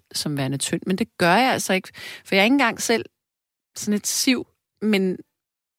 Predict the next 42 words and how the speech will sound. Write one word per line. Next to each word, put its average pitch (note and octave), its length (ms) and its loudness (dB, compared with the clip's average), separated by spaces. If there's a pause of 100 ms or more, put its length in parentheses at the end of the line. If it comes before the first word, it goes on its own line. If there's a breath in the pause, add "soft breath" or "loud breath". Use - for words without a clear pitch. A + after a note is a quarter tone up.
jeg B3 140 0
siger C#4+ 140 2
bare, G3 200 2
at - 100 -4
vi F#3+ 60 0
skal F3+ 180 -2
slutte - 220 -4
fred C4+ 180 4
med F4 120 2
vores C4+ 200 2
krop, - 300 -2
men G3+ 120 -2
vi G3 60 0
skal - 160 -4
også F#3+ 220 0
passe G3+ 240 0
på F#3 220 0
den A3+ 160 0
og F#3+ 100 -2
føle F#3 460 -2
os F3 120 -2
stærke F3 680 -2
og G#3 80 -2
sunde. E3+ 420 0 (420 loud breath)
I A3+ 80 2
virkeligheden D4 560 2
er A3+ 60 -2
det A#3+ 100 -4
jo A3 60 -2
enormt B3+ 520 2
individuelt, B3 640 0
hvornår F#3+ 260 -2
man F#3+ 160 -4
har F3+ 200 -2
det G3+ 100 -8
godt D#3+ 260 -2
med F#3 80 0
sin F3+ 180 -2
krop. - 320 -8 (1300)
Jeg F#3+ 140 2
vil A3+ 100 2
bare D3+ 160 -2